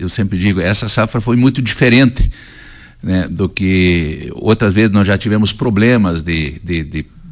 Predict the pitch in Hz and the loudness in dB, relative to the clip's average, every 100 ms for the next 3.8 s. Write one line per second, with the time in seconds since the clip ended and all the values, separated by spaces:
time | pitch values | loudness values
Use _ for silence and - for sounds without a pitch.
0 | - - - - 104 110 107 95 92 87 | -14 -10 -4 0 0 0 -2 -2 -2 -2
1 | 95 92 90 107 110 104 110 127 135 127 | 0 0 2 0 0 2 2 2 0 -4
2 | 117 - - - 127 139 110 90 110 190 | -8 -14 -16 -4 0 2 2 0 2 2
3 | - 110 98 120 113 117 85 67 | 4 2 4 6 4 2 -2 -2